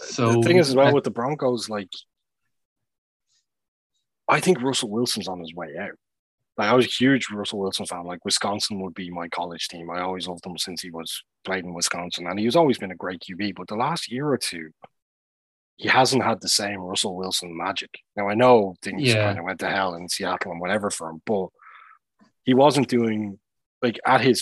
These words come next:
Speaker 2: peak, you, you, you'd have plays where you're just like, "How did you do that? Like, how
Speaker 1: Yeah.
Speaker 2: did you pull that out of your ass?" Like, and he, he seems to have lost that magic now, because otherwise Seattle wouldn't have got rid of him. Like,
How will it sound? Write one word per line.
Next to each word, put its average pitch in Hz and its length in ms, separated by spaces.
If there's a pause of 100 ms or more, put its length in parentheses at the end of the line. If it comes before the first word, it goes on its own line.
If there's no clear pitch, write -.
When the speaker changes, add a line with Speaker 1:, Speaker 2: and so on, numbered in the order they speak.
(120)
Speaker 2:
peak, 110 240 (180)
you, 107 80 (160)
you, 107 80 (400)
you'd 107 240
have - 200
plays 110 300
where 98 120
you're 92 180
just - 140
like, 85 120 (100)
"How 113 180
did 92 160
you 87 60 (180)
do 87 40 (140)
that? - 140 (340)
Like, 82 140 (100)
how 113 220
Speaker 1:
Yeah. 117 100
Speaker 2:
did 110 120
you 101 80 (120)
pull 107 220
that 98 200
out 95 120
of 87 100
your 85 100
ass?" 82 260 (120)
Like, 82 140 (160)
and 95 220 (680)
he, 113 200
he 117 100
seems 139 300
to 143 80
have 107 120 (160)
lost 110 280
that 92 180 (120)
magic 113 240 (140)
now, 135 100 (720)
because - 240
otherwise 147 300
Seattle 107 320
wouldn't 92 220
have 82 120
got 80 140
rid 90 100
of 82 60
him. - 80 (1040)
Like, - 160